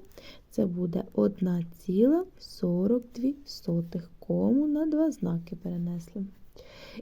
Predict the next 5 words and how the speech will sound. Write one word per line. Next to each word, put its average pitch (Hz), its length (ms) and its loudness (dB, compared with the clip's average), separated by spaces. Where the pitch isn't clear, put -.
І 285 180 10
так 214 360 -2
далі. 160 340 -2
Далі. 226 440 4
Вправа. 226 760 2